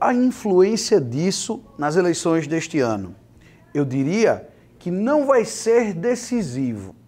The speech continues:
mas será menos ruim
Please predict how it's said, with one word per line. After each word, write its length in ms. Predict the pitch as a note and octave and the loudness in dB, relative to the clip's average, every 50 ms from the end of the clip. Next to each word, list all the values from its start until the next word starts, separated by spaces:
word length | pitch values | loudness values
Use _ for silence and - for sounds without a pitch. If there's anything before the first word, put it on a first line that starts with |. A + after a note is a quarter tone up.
| _ _ _ _ _ _ _ _ _ _ | _ _ _ _ _ _ _ _ _ _
mas 180 | - A2 A2+ - | -12 -12 -12 -8
será 600 | - - C3 B2 B2+ C3+ D3 D#3 - - - - _ _ _ _ _ _ - | -6 -2 0 0 2 4 4 2 2 -2 -8 -20 _ _ _ _ _ _ -12
menos 600 | A#2+ A2+ A#2+ D3+ A#3 D#4 G#4 F#4 D4+ B3+ E3 C#3+ | -10 -6 -2 0 0 2 2 4 2 2 2 0
ruim 480 | C#3 B2+ E3 G3+ A3+ B3 B3+ C4 - | -2 0 2 2 2 2 0 -2 -6